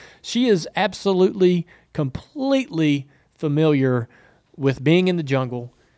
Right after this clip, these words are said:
and knows exactly a-, anything and everything that could and will happen. And so having all of that information, even at, uh, such a young age, is why she was able to survive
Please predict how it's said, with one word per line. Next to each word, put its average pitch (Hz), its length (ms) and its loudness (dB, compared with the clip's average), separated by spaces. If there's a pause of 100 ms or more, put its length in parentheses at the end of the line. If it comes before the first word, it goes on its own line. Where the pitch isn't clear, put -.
(340)
and 131 140 -4
knows 135 240 2
exactly 170 720 0
a-, 143 80 -12 (260)
anything 190 360 0
and 165 80 0
everything 139 460 -2
that 143 120 -10
could 151 280 2
and 127 120 -2
will 131 140 2
happen. 123 420 -6 (600)
And 135 160 -6
so 160 460 2 (160)
having 190 400 -2
all 185 320 -2
of 160 80 -8
that 151 180 -4
information, 135 720 -4
even 151 240 0
at, - 280 -10 (100)
uh, 123 240 -2
such 143 260 -6
a 143 40 0
young 139 160 -2
age, 120 420 -2 (500)
is 123 160 -6
why 143 220 4
she 143 140 -6
was 123 100 -4
able 135 180 -2
to - 60 -14
survive 127 560 -2